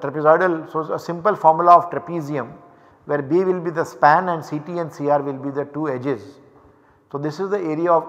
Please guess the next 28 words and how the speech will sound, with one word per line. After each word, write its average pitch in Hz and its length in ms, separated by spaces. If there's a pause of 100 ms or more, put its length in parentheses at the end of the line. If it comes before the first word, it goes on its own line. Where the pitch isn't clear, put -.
(120)
each - 140
fin, 101 240
zero - -
point 151 240
one 151 180
one 160 140
five 147 240
two 160 80
square 139 260
meters, 135 540 (800)
and 143 140
if 151 120
you 165 80
make 165 200
it 185 100
four 196 260
times, 202 260
you 180 120
will 165 60
get 151 220
the 175 100
weight 156 300
of 123 260
the 165 180 (320)
uh, 110 520
total 120 300
fin 113 240
area. 101 320